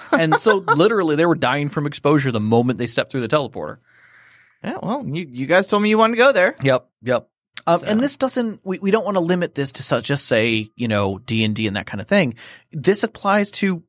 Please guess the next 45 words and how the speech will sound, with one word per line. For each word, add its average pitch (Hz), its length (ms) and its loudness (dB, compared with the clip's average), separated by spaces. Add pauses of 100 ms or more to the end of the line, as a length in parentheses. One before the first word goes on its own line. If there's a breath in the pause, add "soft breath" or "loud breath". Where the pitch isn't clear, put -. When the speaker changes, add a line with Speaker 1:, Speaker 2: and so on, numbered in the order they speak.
Speaker 1:
every 139 380 -2
system. - 360 -4
Like 113 120 -4
Shadowrun 220 500 0
has 156 220 0
some 151 100 -6
set - 300 0
rules 120 320 -4
to 123 140 0
it. - 160 -4
Seventh 120 260 -2
Sea 208 200 -2
even 110 180 -4
has 107 200 -4
some 104 140 -8
rules 107 300 -2
for 208 240 0
Speaker 2:
Mm-hmm. 233 80 0
Speaker 1:
it. 349 80 -6 (220 loud breath)
But 151 120 2
that 170 160 -2
doesn't, 202 400 0 (100)
it 147 120 0
doesn't 165 260 0
tell 175 180 0
you 139 180 0
how 139 360 0
the 120 160 -10
N 127 160 -8
P 117 160 -14
Cs 113 300 -6
can - 160 -14
react. 71 320 -8
So 123 140 -4 (120)
always 233 320 0
kinda 185 240 -2
keep 170 460 -6 (440 soft breath)
the 139 200 0
effects - 580 0
and 123 160 -10
the 107 60 -10
times 165 500 0
in 110 80 -6
your 104 140 -6
head. 160 400 -2